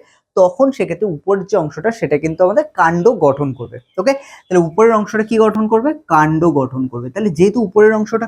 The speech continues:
কাণ্ড গঠন করবে, তাহলে আমরা বলতে পারি উপরের যে অংশটা কাণ্ড গঠন করছে সেটা আসলে কি? সেটা আসলে বীজের আমাদের ভ্রূণ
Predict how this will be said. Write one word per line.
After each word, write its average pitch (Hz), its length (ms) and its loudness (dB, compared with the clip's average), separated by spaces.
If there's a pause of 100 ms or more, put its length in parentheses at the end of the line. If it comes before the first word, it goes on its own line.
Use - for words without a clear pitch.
কাণ্ড 160 220 -2 (240)
গঠন 135 280 -4 (120)
করবে, 135 240 -2 (380)
তাহলে 202 260 2
আমরা 233 120 2 (140)
বলতে 175 260 -2
পারি 160 140 0 (140)
উপরের 196 300 2
যে 202 100 -2
অংশটা 196 260 -6 (120)
কাণ্ড 147 200 2 (160)
গঠন 196 260 2
করছে 147 200 -8 (120)
সেটা 190 180 0 (100)
আসলে 196 280 -4
কি? 247 80 -2 (240)
সেটা 240 200 2 (100)
আসলে 196 220 -4 (160)
বীজের 160 400 0
আমাদের 139 260 -2 (220)
ভ্রূণ 156 280 2